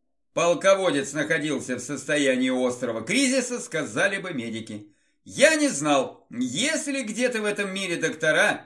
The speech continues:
способные поднять его на ноги после перенесенных испытаний. Пока что для начала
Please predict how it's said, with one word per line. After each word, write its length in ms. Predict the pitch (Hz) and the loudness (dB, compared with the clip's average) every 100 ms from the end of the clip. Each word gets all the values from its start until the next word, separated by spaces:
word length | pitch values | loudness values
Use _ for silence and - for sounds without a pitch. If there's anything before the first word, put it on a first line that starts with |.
| - - | -18 -20
способные 720 | - 139 139 196 202 165 143 | -4 0 0 -2 -4 -2 -2
поднять 560 | 156 139 147 180 - | -2 -2 0 -2 -2
его 160 | 139 127 | -2 -2
на 300 | 123 190 247 | 0 2 0
ноги 220 | 220 202 | -2 -6
после 520 | - - 214 220 208 208 | -8 -4 -4 -4 -8 -8
перенесенных 840 | 190 180 165 151 160 151 151 135 | -6 -6 -6 -6 -4 -4 -6 -8
испытаний. 680 | 127 - - 90 78 - _ _ _ _ _ - | -12 -12 -8 -8 -8 -14 _ _ _ _ _ 2
Пока 500 | 180 185 202 220 240 | 4 4 6 6 4
что 220 | 233 214 | 0 -2
для 220 | 190 185 | 2 2
начала 720 | 175 156 165 151 156 170 - | 2 0 2 2 2 -2 -8